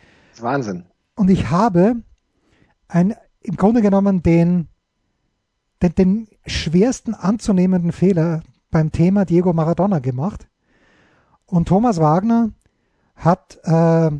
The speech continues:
Speaker 2: daraufhin, er hat's mir auch gebeichtet, aber in der ersten Reaktion hat er Leo, nachdem wir mit der Aufnahme fertig waren,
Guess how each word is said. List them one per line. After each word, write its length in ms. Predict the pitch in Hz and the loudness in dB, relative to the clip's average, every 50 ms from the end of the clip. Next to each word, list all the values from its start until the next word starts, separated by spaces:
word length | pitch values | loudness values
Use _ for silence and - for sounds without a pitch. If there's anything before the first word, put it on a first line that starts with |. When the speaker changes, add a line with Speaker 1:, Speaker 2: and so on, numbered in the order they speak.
| 143 - _ - | -12 -16 _ -4
Speaker 2:
daraufhin, 540 | - 160 151 143 151 202 196 - - 175 190 | -2 -2 0 0 0 -2 -2 0 -2 0 2
er 60 | 180 | 2
hat's 140 | 180 - - | 0 0 0
mir 140 | 208 202 170 | -2 0 0
auch 180 | 190 180 - - | 0 -2 -2 -4
gebeichtet, 540 | - - - 143 135 147 147 - 208 185 202 | -6 -4 -2 -2 -2 -2 -2 -4 -4 -4 -4
aber 340 | 170 147 165 165 190 - - | -2 0 0 0 0 -2 -2
in 80 | 190 | -2
der 120 | 180 202 185 | -2 0 0
ersten 260 | 196 202 - - 196 | -2 -2 -4 -4 -2
Reaktion 480 | 180 180 170 - - - 170 220 190 | 0 0 -2 -2 -4 -4 -2 0 0
hat 100 | 175 170 | 0 0
er 80 | 175 160 | 0 0
Leo, 280 | 156 156 175 208 214 190 | 0 2 2 2 2 2
nachdem 280 | 175 143 - 190 196 | 0 0 0 0 0
wir 60 | 214 | 2
mit 140 | 190 185 180 | 0 0 0
der 80 | 202 165 | -2 -2
Aufnahme 340 | 175 180 - 180 165 160 - | -4 -2 -2 -2 -2 -2 -2
fertig 380 | - 185 202 - 175 135 131 | 0 -2 -2 -2 -4 -8 -6
waren, 260 | 123 123 143 180 196 | -4 -4 -4 -6 -8